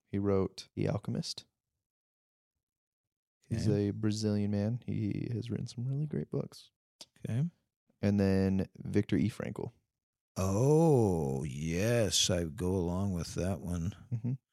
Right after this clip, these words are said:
Speaker 1: He wrote A Man's Search for Meaning, kind of a big deal, uh,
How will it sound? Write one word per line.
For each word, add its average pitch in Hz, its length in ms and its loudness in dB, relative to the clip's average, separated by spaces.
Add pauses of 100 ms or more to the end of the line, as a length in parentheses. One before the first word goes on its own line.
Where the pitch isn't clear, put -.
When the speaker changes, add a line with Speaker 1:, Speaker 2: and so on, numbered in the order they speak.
(200)
Speaker 1:
He 113 80 2
wrote 107 260 6
A 98 40 0
Man's 101 280 2
Search 95 220 -4
for 92 140 -4
Meaning, 95 440 0 (500)
kind 107 140 0
of 98 60 0
a 95 40 -2
big 95 200 -2
deal, 90 480 2
uh, 87 140 -2